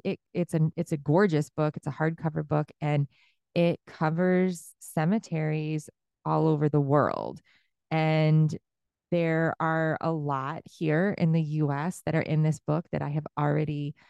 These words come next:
that I have already visited and marked off, and actually visited a few times. And of course, there's some, you know, outside of this country.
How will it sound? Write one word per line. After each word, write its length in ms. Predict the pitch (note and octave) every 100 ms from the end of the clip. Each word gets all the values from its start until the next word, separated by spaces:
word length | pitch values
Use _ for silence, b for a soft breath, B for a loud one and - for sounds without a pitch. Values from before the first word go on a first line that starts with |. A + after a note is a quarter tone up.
| b
that 100 | E3
I 60 | D#3+
have 120 | D3+
already 360 | - D3 D3 D3
visited 480 | D3 C3+ C#3 D3
and 160 | D#3 C#3
marked 280 | C3+ C3+ D3
off, 160 | D3
and 80 | D#3+
actually 240 | D#3 D#3 C#3+
visited 340 | D3 D3 C#3
a 140 | C3+ -
few 100 | G#3+
times. 380 | - C#3+ E3 - _ _ _ _ _ -
And 260 | F#3 F3+
of 140 | - E3+
course, 320 | - F#3+ F3+
there's 260 | F3+ E3+ -
some, 540 | E3+ D#3+ D#3+ D#3+ F3+ -
you 120 | E3+
know, 180 | D3+ C#3 -
outside 480 | E3 - - E3+ A3+
of 100 | G3
this 160 | E3
country. 480 | - D#3 D3 - F#3